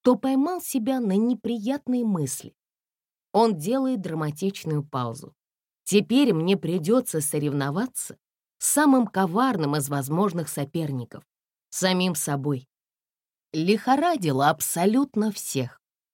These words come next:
Готовые сценарии многократно переписывались, аниматики перекраивались.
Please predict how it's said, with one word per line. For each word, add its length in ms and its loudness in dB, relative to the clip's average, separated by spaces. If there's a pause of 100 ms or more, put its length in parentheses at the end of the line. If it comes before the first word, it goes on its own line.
(100)
Готовые 520 0
сценарии 680 2
многократно 960 0
переписывались, 960 -4 (300)
аниматики 800 0
перекраивались. 1080 -2